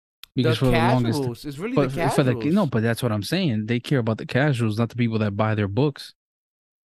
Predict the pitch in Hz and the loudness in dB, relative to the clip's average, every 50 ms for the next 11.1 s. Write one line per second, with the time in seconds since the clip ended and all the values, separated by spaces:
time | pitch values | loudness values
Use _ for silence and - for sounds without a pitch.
0 | _ _ _ _ _ _ _ _ _ _ _ _ _ _ _ _ _ _ 226 233 | _ _ _ _ _ _ _ _ _ _ _ _ _ _ _ _ _ _ -12 -4
1 | 226 247 254 247 240 247 247 - - 233 233 254 247 220 185 175 180 156 - - | -2 -2 0 0 0 -2 -2 -2 -2 -2 -2 -4 -4 -4 -4 -4 -6 -6 -6 -6
2 | 220 220 180 151 127 120 110 107 107 113 113 123 135 135 139 147 165 175 175 170 | -6 -4 -6 -4 -2 -2 -2 0 -2 -4 -2 -2 0 0 0 -2 -2 -4 -4 -4
3 | 151 - 123 123 123 123 127 120 117 127 135 147 143 131 117 - 135 131 127 123 | -2 0 2 2 2 2 2 0 0 0 2 2 0 0 0 -2 -2 -2 -2 -4
4 | - 127 120 123 123 117 120 107 120 120 127 123 127 123 120 113 113 113 117 117 | -2 0 0 0 0 -2 -4 -2 -2 -2 0 0 0 0 0 0 -2 -2 -2 -4
5 | 113 113 104 - 123 117 120 117 113 113 107 107 107 113 117 123 117 110 117 117 | -4 -6 -4 -4 -2 0 0 0 0 0 0 0 2 2 2 2 0 0 0 0
6 | 113 113 - - 113 107 107 107 120 123 127 117 117 117 113 113 - 107 107 - | 0 -2 -2 -4 -4 -2 -2 0 0 0 0 0 0 -2 -2 -2 -4 -6 -6 -4
7 | 123 117 117 113 110 110 104 - 120 113 - - 110 113 - 123 127 120 117 113 | -4 -2 -2 -2 -4 -4 -4 -2 -4 -4 -2 -4 -6 -4 -2 -2 0 0 -2 -2
8 | - - - - - _ _ - 185 185 190 170 - - - - - 151 151 165 | -6 -12 -20 -20 -20 _ _ -2 0 2 2 0 -2 -6 -14 -4 -2 0 0 2
9 | 165 131 107 104 101 110 107 104 117 123 139 - 170 180 185 165 127 117 - - | 2 2 0 0 0 -2 0 0 0 -2 0 -2 -4 0 0 0 0 0 -4 -4
10 | - 120 113 107 - 113 107 101 - - 113 107 101 107 101 - - 110 104 107 | -4 -4 -4 -2 -2 -2 -2 -2 -2 -2 -2 0 0 -2 -2 -2 -2 -2 0 0
11 | 104 104 | -2 -4